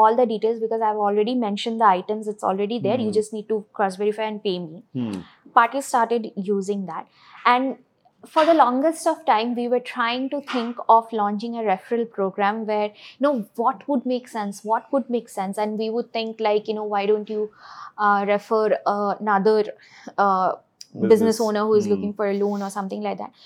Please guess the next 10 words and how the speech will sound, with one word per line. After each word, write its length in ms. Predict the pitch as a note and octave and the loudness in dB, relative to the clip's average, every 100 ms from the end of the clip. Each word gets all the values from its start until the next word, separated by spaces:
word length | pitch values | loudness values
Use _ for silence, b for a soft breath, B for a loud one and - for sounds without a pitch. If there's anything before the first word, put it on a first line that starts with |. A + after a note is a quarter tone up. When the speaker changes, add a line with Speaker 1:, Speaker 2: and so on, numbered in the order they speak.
| b - | b 6
Speaker 1:
To 80 | G4 | 8
an 140 | G#4 | 8
extent, 460 | G#4+ G#4+ - F4+ F4+ | 4 0 0 2 2
it, 100 | E4+ - _ B3 | 0 -2 _ -4
we 100 | D4 A#3+ | 2 6
did 260 | C#4 A#3 - | 6 4 -6
see 400 | - B3+ B3 - | -4 -2 -2 -6
things 240 | A#3+ A3+ A3 | -8 -8 -6
coming 360 | G#3+ G3 F3+ | -6 -4 -6
in. 180 | F3 B3+ | -10 -12